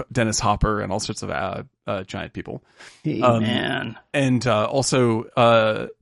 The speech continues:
Speaker 1: uh, They'll Love Me, uh, They'll Love Me When I'm Dead,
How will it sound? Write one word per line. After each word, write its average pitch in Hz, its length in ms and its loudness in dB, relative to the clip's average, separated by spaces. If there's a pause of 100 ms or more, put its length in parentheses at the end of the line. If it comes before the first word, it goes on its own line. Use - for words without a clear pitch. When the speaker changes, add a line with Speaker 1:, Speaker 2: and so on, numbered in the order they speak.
Speaker 1:
uh, 113 180 0
They'll 120 180 2
Love 123 240 2
Me, 127 360 4 (540)
uh, 113 160 4
They'll 123 160 2
Love 127 180 2
Me 147 80 4
When 127 160 4
I'm 110 200 4
Dead, 98 280 0